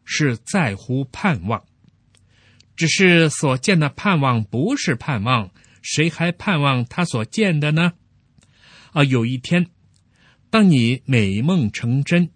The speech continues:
那就会成为一个理性存在的实体了，不再是属于盼望的领域。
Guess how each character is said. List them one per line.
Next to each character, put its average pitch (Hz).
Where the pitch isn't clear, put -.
那 202
就 160
会 139
成 123
为 143
一 127
个 127
理 113
性 147
存 123
在 170
的 107
实 -
体 71
了， 127
不 185
再 156
是 120
属 90
于 131
盼 131
望 104
的 98
领 78
域。 127